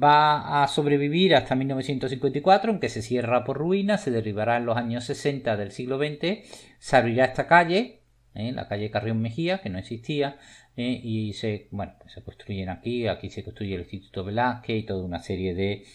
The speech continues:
de viviendas. Eh,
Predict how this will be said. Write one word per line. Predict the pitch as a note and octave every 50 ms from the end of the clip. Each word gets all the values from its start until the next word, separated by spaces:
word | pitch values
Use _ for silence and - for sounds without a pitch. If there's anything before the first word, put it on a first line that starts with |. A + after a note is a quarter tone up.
| - - - - - _ _ _ _
de | G2+ G2+ G2 G#2+ G#2+ G#2+ A2 - -
viviendas. | A2 A2 A2 A#2 A#2 A2 A2 A2 A2 G#2+ G2+ F2+ F#2 F2 E2+ F2 E2 D#2+ D#2+ - - - - - - - - - - - - _ _ _ -
Eh, | - C3 C3 C3 C3 B2+ B2+ B2 B2 B2 A#2+ A#2+ A#2+ A#2+ A#2+ A#2+ A#2 A#2+ A#2+ A2